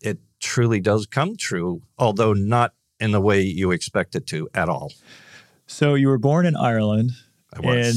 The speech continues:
Speaker 2: And you grew up in Boston, Massachusetts.
Speaker 1: I did.
Speaker 2: And there's a term that Joe says about his, the younger version of himself. He called himself a masshole.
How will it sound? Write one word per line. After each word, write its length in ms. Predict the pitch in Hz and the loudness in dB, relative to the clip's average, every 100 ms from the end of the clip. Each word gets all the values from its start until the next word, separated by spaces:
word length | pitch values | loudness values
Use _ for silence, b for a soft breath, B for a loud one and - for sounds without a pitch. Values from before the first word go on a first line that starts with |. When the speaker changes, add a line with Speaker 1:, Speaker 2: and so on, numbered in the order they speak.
| 113 | -2
Speaker 2:
And 80 | 107 - | -6 -2
you 280 | 127 127 | 0 2
grew 380 | 120 123 151 160 | 2 2 4 4
up 200 | 147 143 | 2 2
in 140 | 127 110 | 0 2
Boston, 560 | 131 139 - 147 135 | 2 2 0 0 2
Massachusetts. 1160 | 123 127 123 127 - 127 113 - 117 - - - | 2 2 -2 -4 0 0 0 -4 -6 -8 -10 -10
Speaker 1:
I 100 | - | -2
did. 140 | 131 | 0
Speaker 2:
And 280 | 127 123 127 - | 2 2 -2 0
there's 320 | 139 147 131 | 0 2 2
a 100 | 131 | 0
term 480 | - 156 160 160 156 | 0 2 4 4 2
that 140 | 139 | 2
Joe 260 | 123 135 135 | 2 2 2
says 400 | - 135 127 120 | 0 2 2 2
about 260 | 120 120 | 2 2
his, 240 | 117 120 - | 0 -2 -2
the 140 | 131 | 0
younger 400 | 123 131 139 127 | 2 2 2 2
version 400 | 113 120 120 117 | 2 2 2 0
of 100 | 110 | 0
himself. 560 | 110 104 127 117 110 - | 0 0 0 0 0 -2
He 100 | 120 | -4
called 280 | - 143 | 0 0
himself 480 | 131 120 - 123 113 | 2 0 0 0 0
a 160 | 120 110 | 0 2
masshole. 800 | 110 117 123 - - 101 95 - | 2 2 -2 -4 -4 -4 -4 -10